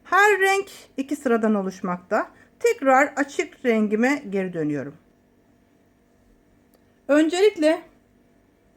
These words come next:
kenar ilmeğimi düz olarak ördüm. Burada ikinci ilmeğim, bakın, alta batarak çıkarttığım ilmek.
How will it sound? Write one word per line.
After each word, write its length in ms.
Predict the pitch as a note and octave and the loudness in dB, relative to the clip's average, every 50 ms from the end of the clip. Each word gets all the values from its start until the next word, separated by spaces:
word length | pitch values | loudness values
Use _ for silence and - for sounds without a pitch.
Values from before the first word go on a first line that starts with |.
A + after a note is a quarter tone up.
| _ _ _ _ _ _ _ _ _ _ _ _ _ _ _ _ | _ _ _ _ _ _ _ _ _ _ _ _ _ _ _ _
kenar 480 | - - G4+ F#4+ F4 D#4+ C#4 B3+ B3+ - | -4 -2 0 2 4 4 4 4 2 0
ilmeğimi 760 | D#4+ E4+ D#4 D4 D4 C#4+ C#4 C#4 C4+ C#4 D4 D#4 D4 D4+ - _ _ _ _ _ _ _ _ _ _ _ _ _ _ _ _ _ _ _ _ _ _ - A#3+ | -2 2 4 6 6 6 6 6 6 6 6 4 2 0 -4 _ _ _ _ _ _ _ _ _ _ _ _ _ _ _ _ _ _ _ _ _ _ -8 -4
düz 200 | B3+ D#4 D4 A#3 | -2 -2 2 2
olarak 480 | A3+ G3+ G3 G#3+ G#3+ A3 A#3 A3+ - - | 2 2 2 2 2 2 0 0 -4 -6
ördüm. 320 | F#3 E3+ D3+ C#3 - - - _ _ _ _ _ _ _ _ _ _ _ _ _ _ _ _ _ _ _ _ _ _ _ _ _ _ _ _ _ _ _ _ _ _ _ | -6 -4 -6 -6 -10 -16 -20 _ _ _ _ _ _ _ _ _ _ _ _ _ _ _ _ _ _ _ _ _ _ _ _ _ _ _ _ _ _ _ _ _ _ _
Burada 460 | - F#4+ B4+ B4 A4+ - E4+ F#4 F#4 - - _ _ _ _ _ _ _ _ _ _ _ _ _ _ _ _ _ _ _ _ _ _ _ _ _ _ _ _ | 0 4 6 6 6 6 4 4 4 0 -6 _ _ _ _ _ _ _ _ _ _ _ _ _ _ _ _ _ _ _ _ _ _ _ _ _ _ _ _
ikinci 460 | - B3+ - - G#4+ A4+ A4 G4+ G4 | -14 -6 2 6 6 6 6 8 8
ilmeğim, 420 | G#4+ A4+ G4 E4 D4 C4+ C#4 C#4+ C4 | 8 8 8 8 6 6 8 6 6
bakın, 200 | B3 A3+ A#3+ - - - | 4 2 -2 -4 -4 -2
alta 440 | B3+ D4 F#4 A4+ A4+ - G#4+ D4+ C#4 | 2 4 4 4 4 4 2 4 4
batarak 440 | D#4 D#4 - F#4 F4 D#4+ E4+ E4+ - | 4 4 4 4 4 2 2 0 -6
çıkarttığım 560 | - - D4+ B3+ A#3 - - - A3+ A3 G3 | -6 0 0 0 0 0 0 0 0 0 0
ilmek. 460 | F3+ E3 E3 D3 D#3 E3 - _ _ | -2 -4 -6 -6 -6 -8 -12 _ _